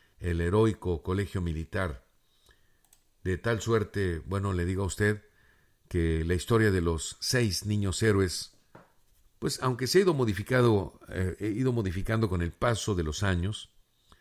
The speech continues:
al grado de haber hasta mitos sobre la muerte y sobre ellos mismos, bueno, pues decirle que hoy seguimos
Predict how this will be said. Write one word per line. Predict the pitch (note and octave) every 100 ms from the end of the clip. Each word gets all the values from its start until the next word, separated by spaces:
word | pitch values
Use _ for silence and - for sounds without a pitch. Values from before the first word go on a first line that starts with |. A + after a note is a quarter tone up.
| _ _ _ _ _
al | - F#2
grado | F#2 G#2+ A2+
de | F#2+
haber | F#2+ G#2+
hasta | F#2 F2 E2+
mitos | G#2 A2 G2+ F2
sobre | F2 E2
la | D#2+
muerte | E2+ G2 -
y | F2
sobre | F2 E2
ellos | F2 F#2
mismos, | G2 E2 F2 F2+ - _ _ _ _ _ _ - _ _ _ _ _ _ _ -
bueno, | A#2 A#2+
pues | G#2+ F2+
decirle | F2 A2+ A2 A2+
que | - F#2 E2+ D#2 - _
hoy | A2 A#2 G2+ -
seguimos | - F2+ F#2 A2+ G#2+ F2+ - -